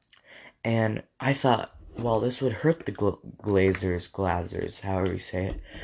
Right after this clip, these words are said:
But my dad made a, uh, brought up a good point. This guy has, um,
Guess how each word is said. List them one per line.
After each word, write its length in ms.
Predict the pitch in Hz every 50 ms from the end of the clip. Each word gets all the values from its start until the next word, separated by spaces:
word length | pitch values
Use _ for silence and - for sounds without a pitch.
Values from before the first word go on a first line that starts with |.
| - - - _ -
But 140 | 117 107
my 100 | - 120
dad 240 | 117 123 127 131 123
made 220 | 123 123 120 120 120
a, 180 | 123 127 - - _ -
uh, 260 | 113 113 107 107 107
brought 220 | 104 - 110 107
up 140 | 104 - -
a 40 | -
good 220 | - 107 101 -
point. 260 | - - 104 95 -
This 200 | 98 107 107 -
guy 160 | - - 123 123
has, 580 | 120 113 107 107 110 110 101 95 101 101 - -
um, 560 | - 95 98 95 92 90 92 92 92 95 98